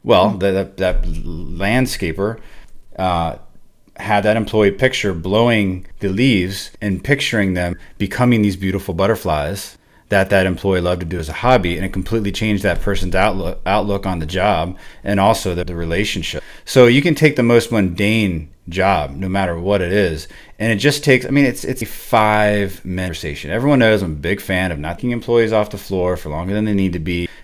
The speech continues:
Speaker 1: Everyone's putting out fires all the time. How can we make the most impact in a, um, meaningful amount of time, even five, ten, fifteen minute conversation to an employee around? It's very simple, um, to ask these questions that are uncomfortable for a lot of managers, a lot of,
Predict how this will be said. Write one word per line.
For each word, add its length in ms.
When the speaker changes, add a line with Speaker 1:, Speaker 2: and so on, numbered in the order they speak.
Speaker 1:
Everyone's 320
putting 220
out 140
fires 340
all 100
the 60
time. 240
How 200
can 140
we 60
make 160
the 80
most 400
impact 440
in 120
a, 180
um, 420
meaningful 640
amount 260
of 60
time, 220
even 180
five, 340
ten, 240
fifteen 380
minute 180
conversation 720
to 180
an 120
employee 360
around? 400
It's 160
very 600
simple, 600
um, 320
to 180
ask 520
these 200
questions 480
that 100
are 100
uncomfortable 520
for 140
a 40
lot 160
of 80
managers, 480
a 40
lot 180
of, 100